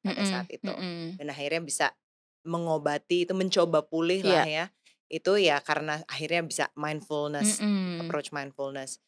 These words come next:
Speaker 1: Tapi dia meli-, dia ingat sekali itu karena memang itu memori tidak bisa bohong dan baru dirasakan ketika remaja.
Speaker 2: Iya, betul.
Speaker 1: Sampai secara fisiknya pun juga akhirnya kena.
Speaker 2: Iya,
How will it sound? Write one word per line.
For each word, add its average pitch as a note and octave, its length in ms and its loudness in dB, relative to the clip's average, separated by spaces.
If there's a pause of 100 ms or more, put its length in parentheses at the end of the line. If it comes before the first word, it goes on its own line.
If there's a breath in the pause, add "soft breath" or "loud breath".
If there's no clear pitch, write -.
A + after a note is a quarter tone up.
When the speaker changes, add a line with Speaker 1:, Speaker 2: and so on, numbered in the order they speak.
(260)
Speaker 1:
Tapi - 240 2
dia G3+ 240 6
meli-, F#3+ 240 4
dia F#3 240 8
ingat F#3+ 320 2
sekali E3+ 480 4
itu G3+ 240 0
karena F#3 240 0
memang F3+ 320 0
itu F#3+ 80 -8
memori F3+ 480 2
tidak E3 240 2
bisa E3+ 80 0
bohong E3+ 320 2
dan E3 160 2
baru D3 160 2
dirasakan D3 560 -4
ketika C#3+ 240 -4
remaja. C#3 480 -6
Speaker 2:
Iya, G3+ 320 8
betul. F3+ 240 2
Speaker 1:
Sampai F3 320 8
secara E3+ 320 2
fisiknya E3 640 -2
pun G3+ 240 2
juga F3 320 2
akhirnya F3 320 0
kena. F3+ 240 4
Speaker 2:
Iya, F3+ 200 8